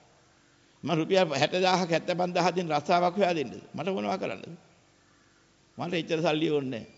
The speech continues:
"ඇයි එපා කියන්නේ? මොනවා කරන්නද? කරගන්න දෙයක් තියෙන සල්ලි වලින්. මේ, මේ ජීවිතය ගත කරන්නේ මේ කරන්න තියෙන කටයුතු ටික නම් මේ පවුලේ අයගේ ළමයින් ගිහින් දැන් තියෙනවා මේ අල්ලගත්ත හරියක්.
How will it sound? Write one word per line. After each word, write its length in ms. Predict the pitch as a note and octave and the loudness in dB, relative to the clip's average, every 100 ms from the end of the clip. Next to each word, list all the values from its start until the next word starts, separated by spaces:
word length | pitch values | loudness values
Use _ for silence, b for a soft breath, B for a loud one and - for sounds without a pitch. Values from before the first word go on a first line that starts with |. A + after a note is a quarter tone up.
| - _ _ _ _ _ | -20 _ _ _ _ _
"ඇයි 200 | C#3+ F#3+ G3 - | -2 -2 -4 -8
එපා 240 | - E3+ G3+ | -6 -2 -2
කියන්නේ? 360 | G3+ G3 - - - b b B2 | -2 -4 -8 -14 -20 b b -4
මොනවා 280 | G#3+ A#3+ | 0 0
කරන්නද? 240 | F#3 C#3+ C3 B2+ | 0 -2 -4 -6
කරගන්න 380 | B2+ F3 G3+ G#3 | -2 -2 0 0
දෙයක් 200 | G#3 G3 | -2 0
තියෙන 200 | F#3+ E3 | 0 2
සල්ලි 260 | F3+ G3+ A3 | 0 2 0
වලින්. 260 | G#3+ E4 - - - _ _ _ _ _ _ | -2 -6 -10 -20 -20 _ _ _ _ _ _
මේ, 120 | B2 E3 | -4 -2
මේ 100 | D#3+ | 0
ජීවිතය 380 | D#3 E3 D3 | 2 2 0
ගත 200 | E3+ D3+ | 0 0
කරන්නේ 260 | C#3 D#3+ F3 | -2 -2 -2
මේ 120 | F3 | -2
කරන්න 240 | D3 D3+ D#3 | -2 -2 -2
තියෙන 160 | E3 | -2
කටයුතු 360 | D3 C#3+ D3 D#3 | 0 -2 -2 -2
ටික 180 | D#3 D3+ | -2 -2
නම් 160 | D3+ | -4
මේ 120 | E3+ | -2
පවුලේ 340 | D#3+ D#3 D#3+ D#3 | 0 0 2 2
අයගේ 180 | D#3 E3+ | 2 0
ළමයින් 260 | D3+ D3+ | -2 -2
ගිහින් 300 | D#3 D#3+ D#3 | 0 0 0
දැන් 180 | C#3 C#3 | -2 -2
තියෙනවා 300 | C#3+ D3 D3+ | -2 -4 -4
මේ 140 | D#3+ | -2
අල්ලගත්ත 360 | C3 D3 D3 C#3+ | 0 0 -2 0
හරියක්. 340 | D#3 D3+ E3+ | -2 -2 -8